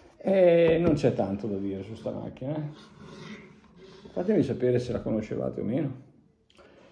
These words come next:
Mi dispiace che purtroppo non c'è più la scritta sopra, però vabbè, ragazzi, fa ridere, dai, fa veramente ridere.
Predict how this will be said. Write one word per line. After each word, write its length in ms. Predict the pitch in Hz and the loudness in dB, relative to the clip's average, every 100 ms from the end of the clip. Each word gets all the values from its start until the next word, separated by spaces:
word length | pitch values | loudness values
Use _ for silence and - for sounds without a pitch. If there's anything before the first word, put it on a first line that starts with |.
| _ - | _ -4
Mi 100 | 131 | -4
dispiace 420 | - 185 190 143 | 2 4 4 2
che 100 | 139 | 0
purtroppo 520 | 131 120 151 151 117 | 0 2 2 2 0
non 160 | 113 113 | 0 0
c'è 600 | 127 117 117 135 117 120 | 2 2 4 2 2 0
più 160 | 139 | -2
la 100 | 127 | -2
scritta 360 | 120 - 123 120 | -2 -2 -4 -4
sopra, 320 | - 110 - | -4 -4 -4
però 320 | - - - - | -4 -4 -6 -10
vabbè, 300 | - - - - - - - | -16 -16 -18 -20 -20 -20 -18
ragazzi, 400 | - - - - | -12 -12 -14 -16
fa 120 | - | -12
ridere, 380 | 87 78 73 78 | -10 -10 -10 -12
dai, 200 | 69 - - - - _ | -12 -14 -18 -20 -20 _
fa 240 | - - 87 | -14 -8 -6
veramente 460 | 87 87 90 - | -6 -6 -8 -6
ridere. 600 | - 85 - - - - | -4 -6 -8 -12 -14 -18